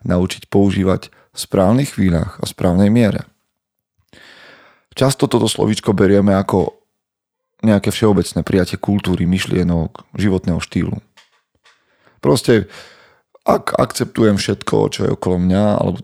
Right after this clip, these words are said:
mm, nejak žijem v okolí bez toho, aby som sa k niečomu vyjadroval, tak som tolerantný. Ale to nie je ono. Špecificky pri tomto slovíčku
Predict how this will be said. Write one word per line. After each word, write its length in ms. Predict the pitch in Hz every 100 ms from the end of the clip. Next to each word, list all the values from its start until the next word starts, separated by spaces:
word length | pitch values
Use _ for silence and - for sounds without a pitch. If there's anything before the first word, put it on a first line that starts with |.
| - -
mm, 400 | 92 90 92 -
nejak 260 | 92 90 90
žijem 340 | 98 110 101 101 95 - 95
v 100 | - -
okolí 400 | 107 - 101 98
bez 240 | 92 92
toho, 160 | - 98
aby 80 | 95
som 160 | 98
sa 80 | 101
k 160 | 92 92
niečomu 240 | - 92
vyjadroval, 720 | 85 95 101 107 110 110 110 - - - - - - _ _ _ _ -
tak 320 | 90 82 -
som 160 | 95
tolerantný. 640 | 90 87 85 87 - 95 95
Ale 80 | 107
to 160 | 131
nie 160 | 143 147
je 40 |
ono. 200 | 123 92 - _ _ _ _ _ _ _ _ _ _ _ _ _ _ _ _ _ _ _ _ _ _
Špecificky 720 | - - 127 120 - - -
pri 320 | - 87 80 -
tomto 400 | 92 101 127 -
slovíčku 480 | - 107 - -